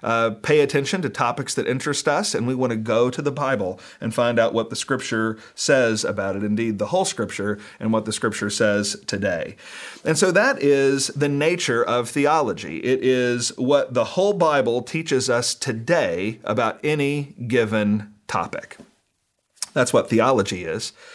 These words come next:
But if we're gonna talk about a theology of counseling and a theology of biblical counseling, then we need to understand the nature of counseling. I relied on the definition of, uh, other theologians,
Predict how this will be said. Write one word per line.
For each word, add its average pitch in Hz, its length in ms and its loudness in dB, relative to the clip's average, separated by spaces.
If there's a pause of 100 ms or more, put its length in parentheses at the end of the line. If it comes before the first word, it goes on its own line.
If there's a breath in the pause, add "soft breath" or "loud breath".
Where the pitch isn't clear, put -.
(200 loud breath)
But 156 100 8
if 151 100 2
we're 151 80 0
gonna 196 200 2
talk 165 260 2
about 139 240 2
a 127 80 4
theology 127 760 0
of 110 600 0
counseling 123 720 -2
and 113 100 0
a 110 40 -2
theology 117 520 0
of 107 140 -2
biblical 139 380 0
counseling, 104 420 -4
then 120 100 -4
we 127 80 -2
need 165 200 -4
to - 80 -2
understand 131 460 -2
the 117 60 0
nature 117 680 -2 (300 loud breath)
of 117 560 2 (120)
counseling. 135 640 -4 (760 loud breath)
I 165 80 4
relied 175 400 6
on 151 180 4
the 135 80 4
definition 135 760 2
of, 113 680 0 (120)
uh, 110 500 0
other 143 300 4
theologians, 120 1000 2